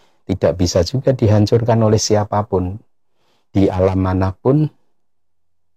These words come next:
dia terlahir, sadanya tetap terhadap Buddha, Dhamma, Sangha, karma, dan buahnya.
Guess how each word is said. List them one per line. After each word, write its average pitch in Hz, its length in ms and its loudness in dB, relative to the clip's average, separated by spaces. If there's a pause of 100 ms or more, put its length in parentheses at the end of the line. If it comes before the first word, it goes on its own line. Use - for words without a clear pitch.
(680)
dia 107 200 -6
terlahir, 98 560 -2 (280)
sadanya 92 680 -4
tetap - 320 -12 (240)
terhadap 85 360 -10
Buddha, 80 440 -4
Dhamma, 80 400 -8
Sangha, 80 560 -6 (280)
karma, 82 480 -10
dan 76 280 -6
buahnya. 80 480 -6